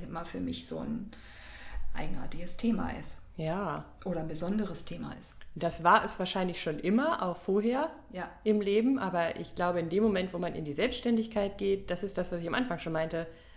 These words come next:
Speaker 2: da wird das halt so
Speaker 1: Präsent,
Speaker 2: wichtig, dass
Speaker 1: ganz,
Speaker 2: präsent,
Speaker 1: ganz
Speaker 2: dass
Speaker 1: präsent.
Speaker 2: man nicht mehr drum herum <laughs> kommt,
Speaker 1: Sich damit zu
Speaker 2: sich damit
Speaker 1: beschäftigen.
Speaker 2: zu beschäftigen,
Speaker 1: Ja.
Speaker 2: ne? Und das ist ja, man, man sagt ja auch immer, äh, ne, wenn man gründet, das ist auch immer, oder in die Selbstständigkeit zu gehen, ist ein ganz großer Teil Persönlichkeitsentwicklung.
Speaker 1: Ja.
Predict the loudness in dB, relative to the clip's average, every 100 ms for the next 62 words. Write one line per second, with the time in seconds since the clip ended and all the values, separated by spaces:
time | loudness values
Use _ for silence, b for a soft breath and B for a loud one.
0 | B 0 2 4 2 -2 -2 0 0 2
1 | 4 4 2 -2 -12 -14 -2 2 4 4
2 | 6 6 6 2 2 4 8 8 10 8
3 | 8 6 2 -4 -4 0 2 6 4 6
4 | 4 4 4 4 2 0 -4 -2 0 6
5 | 6 8 8 8 8 8 8 2 0 0
6 | -2 4 8 10 10 10 6 4 4 4
7 | 4 2 2 2 4 4 4 2 4 6
8 | 6 2 B B B B -2 2 4 4
9 | 6 4 4 2 2 2 2 4 2 2
10 | -2 -2 -4 -8 -4 -2 -2 -4 4 6
11 | 8 6 0 0 0 2 2 2 2 0
12 | 0 -2 -2 -2 0 0 0 -2 -2 -4
13 | -2 -2 0 0 0 0 0 0 0 0
14 | 2 2 2 0 -2 -4 -4 -4 -2 -2